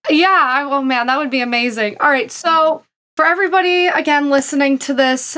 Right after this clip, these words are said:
what would be, like, your parting words of advice or encouragement or wisdom on someone who is sitting there and they just wanna get started doing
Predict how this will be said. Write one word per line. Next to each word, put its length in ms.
what 140
would 120
be, 140
like, 260
your 400
parting 840
words 360
of 160
advice 580
or 100
encouragement 800
or 100
wisdom 840
on 520
someone 360
who 180
is 120
sitting 300
there 180
and 140
they 100
just 340
wanna 260
get 160
started 340
doing 280